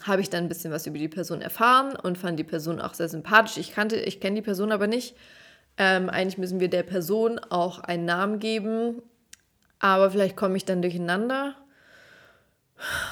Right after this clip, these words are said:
Mir fallen immer keine, das ist doch schrecklich.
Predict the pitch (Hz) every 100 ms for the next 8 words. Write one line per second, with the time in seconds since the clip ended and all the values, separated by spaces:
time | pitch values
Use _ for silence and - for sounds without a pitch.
0 | - - - 226 220 - 247 277 214 254
1 | 294 254 254 226 190 165 190 180 - -
2 | 233 - 160 160